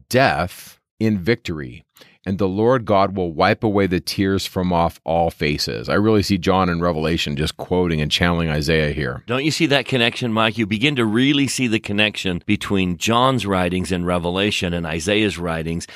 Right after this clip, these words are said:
Speaker 2: and they're sharing themes back and forth.
Speaker 1: Yeah. And if you look at verse nine of chapter twenty-five, "It shall be said in that day, Lo, this is our God. We have waited for him, and he will save us."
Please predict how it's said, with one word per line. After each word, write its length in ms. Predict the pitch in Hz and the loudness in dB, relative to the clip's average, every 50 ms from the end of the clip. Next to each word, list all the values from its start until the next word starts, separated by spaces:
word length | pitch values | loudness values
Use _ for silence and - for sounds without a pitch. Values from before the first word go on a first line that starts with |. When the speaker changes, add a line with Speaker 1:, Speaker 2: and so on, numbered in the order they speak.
| - - - | -18 -8 -4
Speaker 2:
and 140 | 92 95 95 | -2 0 2
they're 180 | 95 95 95 - | 2 2 0 0
sharing 580 | - - - - 143 131 131 139 135 127 123 107 | 0 0 2 2 2 2 2 2 2 2 0 -2
themes 640 | - - - 127 117 107 101 92 90 87 78 - | -4 -2 -2 0 0 0 0 -2 -4 -8 -10 -12
back 320 | - - 80 80 82 - - | -10 -8 -8 -8 -6 -8 -10
and 120 | 85 80 | -10 -10
forth. 500 | - - 78 65 71 69 - _ _ _ _ _ _ _ _ | -12 -12 -14 -14 -14 -16 -20 _ _ _ _ _ _ _ _
Speaker 1:
Yeah. 300 | - 85 82 80 76 73 - _ _ _ _ _ _ _ _ _ _ _ _ _ _ _ _ _ _ | -10 -8 -8 -8 -8 -10 -14 _ _ _ _ _ _ _ _ _ _ _ _ _ _ _ _ _ _
And 260 | 85 87 85 80 - - _ _ _ | 0 0 0 0 -2 -6 _ _ _
if 140 | - 95 - | 0 2 4
you 140 | 98 110 110 | 4 4 4
look 280 | 107 117 135 156 156 - | 6 4 4 4 4 2
at 120 | 135 95 | 0 0
verse 600 | 92 78 82 117 113 110 107 95 - - - - - _ - | -2 0 2 4 4 4 4 2 0 -4 -6 -8 -10 _ -8
nine 680 | 85 95 95 95 101 101 95 87 76 64 58 60 - - _ _ | -2 0 2 2 4 4 2 2 0 -2 -4 -10 -14 -20 _ _
of 140 | - 78 - | -12 -8 -4
chapter 240 | - 101 82 82 | -2 -2 -2 -2
twenty-five, 800 | 80 - - 90 82 80 73 - 85 78 76 67 60 60 - - _ _ - - - - - _ | -4 -6 -6 -4 -4 -4 -4 -2 -2 -2 -2 -2 -4 -8 -12 -18 _ _ -20 -20 -20 -20 -20 _
"It 100 | - 85 | -8 -2
shall 160 | - - 120 107 | 0 0 2 2
be 100 | 110 107 | 2 0
said 240 | - - 123 131 | 2 2 2 2
in 80 | 131 123 | 2 2
that 180 | 117 107 92 92 | 2 2 2 2
day, 360 | 101 101 98 98 95 95 90 - _ _ | 4 4 4 4 2 -2 -4 -8 _ _
Lo, 400 | 85 95 104 113 120 131 131 127 | -6 -2 2 2 4 4 2 2
this 260 | 113 120 120 - - | 2 2 0 0 0
is 120 | 117 107 | 0 2
our 140 | 123 117 110 | 2 2 2
God. 440 | 85 95 92 90 90 90 87 87 87 - _ | 2 2 4 4 4 4 2 0 -4 -8 _
We 200 | - 90 104 107 | -6 -2 0 0
have 220 | 95 107 101 87 82 | 2 2 0 0 -2
waited 500 | 80 76 80 90 101 110 101 92 85 - | -4 -4 0 2 4 4 2 2 -2 -4
for 160 | - 85 78 | -6 -8 -6
him, 300 | 71 78 71 64 64 - - | -6 -6 -8 -8 -10 -10 -8
and 140 | - 82 | -8 -8
he 180 | 82 - 95 101 | -4 -2 -2 -2
will 200 | 98 85 85 82 | 0 -2 -2 -4
save 360 | - - - 85 80 78 67 | -4 -2 0 0 0 0 -2
us." 340 | 65 58 57 - - - - | -4 -6 -8 -10 -12 -14 -14